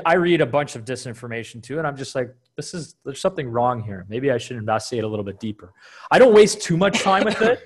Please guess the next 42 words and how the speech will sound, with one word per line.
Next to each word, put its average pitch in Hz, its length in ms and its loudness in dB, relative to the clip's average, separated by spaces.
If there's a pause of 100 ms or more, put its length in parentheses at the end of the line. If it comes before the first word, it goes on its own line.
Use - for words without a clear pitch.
(120)
<laughs> - 140 -20
you 135 100 -4
know, 143 200 2
but 151 180 0
I 156 80 6
think 175 300 -4
you 165 160 -2
and 156 100 -2
I, 156 220 2
I 131 60 0
think 151 300 -8
the 131 200 -10
one 143 180 -6
thing 165 160 -4
that 147 60 -6
we 135 80 -4
have 139 140 0
in 123 80 -10
common 131 380 -2
is 117 140 -8
we're, 165 140 -2
like, 143 280 -2 (380)
we're 196 160 6
truth 165 360 -4
seekers, 190 640 -8 (100)
right? 147 260 -2 (160)
Like, 135 160 -10
we're 143 140 -4
always 151 180 -2
curious 143 440 -6
about, 123 220 -4
like, 113 220 -8
what 131 260 -6
the 123 60 -20
truth 135 420 -14
actually 117 460 -6
is. 170 280 -4 (420)
But 139 320 2 (280)
I 147 60 0
don't 196 260 0
think 196 380 -2 (640)
that 151 400 0